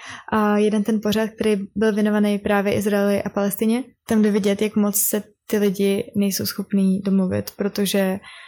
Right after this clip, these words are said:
ty jejich úhly pohledu jsou tak vzdálený, že je pro ně těžký najít pochopení pro tu druhou stranu. Obzvlášť v momentě, kdy tam je tolik emocí, jako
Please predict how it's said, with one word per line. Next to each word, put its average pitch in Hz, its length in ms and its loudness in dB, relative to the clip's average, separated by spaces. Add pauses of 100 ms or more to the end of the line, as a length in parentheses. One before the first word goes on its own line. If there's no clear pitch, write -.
(380)
ty 220 60 0
jejich 214 320 4
úhly 214 200 2
pohledu 202 320 2
jsou 202 140 0
tak 208 200 -2
vzdálený, 190 640 2 (1900)
že 220 60 2
je 202 100 2
pro 202 120 -2
ně 208 140 4
těžký 208 320 -2
najít 202 200 2
pochopení 196 380 2
pro 196 140 0
tu 202 80 0
druhou 196 220 0
stranu. 190 480 -2
Obzvlášť 202 340 0
v - 40 -4
momentě, 202 420 4
kdy 196 120 -2
tam 202 160 2
je 196 60 2
tolik 202 280 0
emocí, 202 440 2
jako 196 240 -2